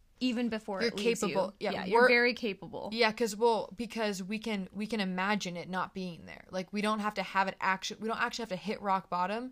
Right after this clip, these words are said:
Speaker 1: Mm-hmm.
Speaker 2: to feel gratitude
Speaker 1: Right.
Speaker 2: for what we have.
Speaker 1: Exactly.
Speaker 2: Yeah.
Speaker 1: Exactly.
Speaker 2: I agree. And also, I thought it was funny 'cause <laughs> the, the author said, "For Leopardi, life was a nonstop bummer." And this is
Speaker 1: <laughs>
Speaker 2: one of Leopardi's quotes.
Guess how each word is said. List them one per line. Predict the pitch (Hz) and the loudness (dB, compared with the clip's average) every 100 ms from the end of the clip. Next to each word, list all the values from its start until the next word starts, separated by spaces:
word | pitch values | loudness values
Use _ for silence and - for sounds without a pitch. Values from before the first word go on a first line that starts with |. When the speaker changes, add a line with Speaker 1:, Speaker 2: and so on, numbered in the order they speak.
| 240 | -6
Speaker 1:
Mm-hmm. | 220 190 180 | -6 -4 -2
Speaker 2:
to | 233 | -2
feel | 214 226 | 2 0
gratitude | - 180 190 180 180 180 190 | 2 0 -2 -4 -10 -10 -4
Speaker 1:
Right. | 196 | -2
Speaker 2:
for | 202 | 0
what | 185 | 0
we | 165 | -2
have. | 175 - | -6 -4
Speaker 1:
Exactly. | 208 190 180 175 175 | -4 -2 -4 -4 -4
Speaker 2:
Yeah. | - 226 | -4 -8
Speaker 1:
Exactly. | - 190 190 - - | -10 -8 -8 -8 -2
Speaker 2:
I | 214 | 2
agree. | 233 208 185 226 | 2 0 -4 -4
And | - 208 | -4 -2
also, | - 202 233 | -2 -2 0
I | 214 | 0
thought | 226 220 | 0 -2
it | |
was | 214 | -4
funny | - - 190 214 | -4 -4 -4 -6
'cause | 220 196 185 - - | -6 -6 -6 -10 -8
<laughs> | 254 262 247 - | -4 0 0 -2
the, | 202 220 - | 0 2 2
the | 208 | 2
author | 196 214 | 2 0
said, | 214 208 185 | 0 0 0
"For | - 202 | -2 -2
Leopardi, | 202 214 208 208 202 175 180 - - | 0 0 0 0 0 -4 -8 -16 -10
life | 196 202 208 | 2 4 4
was | 208 196 | 0 0
a | 185 | 0
nonstop | 180 190 202 - 180 175 | 2 2 2 0 0 0
bummer." | 175 165 - - _ - - | -2 -2 -10 -16 _ -10 -2
And | 208 175 - | -2 -2 0
this | 185 220 262 | 4 6 6
is | 208 - | 4 0
Speaker 1:
<laughs> | |
Speaker 2:
one | - 214 | -2 0
of | 208 | 0
Leopardi's | 202 196 190 190 180 | 0 0 0 -4 -4
quotes. | - 180 - - | -4 -6 -6 -12